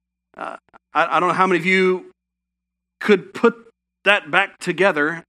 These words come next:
I couldn't. She couldn't. When she broke it, there was no turning back. There was no,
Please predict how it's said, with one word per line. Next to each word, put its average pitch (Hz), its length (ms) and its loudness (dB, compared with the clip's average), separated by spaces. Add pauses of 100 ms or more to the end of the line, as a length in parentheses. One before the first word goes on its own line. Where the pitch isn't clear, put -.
(160)
I 180 180 4
couldn't. 127 480 -8 (800)
She - 320 -8
couldn't. 107 400 -12 (1200)
When 127 100 -10
she 226 220 -2
broke 180 360 2
it, - 280 -12 (1200)
there 226 120 2
was 226 160 0
no 233 160 2
turning 262 340 0
back. 233 480 -8 (1300)
There 208 140 -2
was 214 180 -4
no, 240 320 2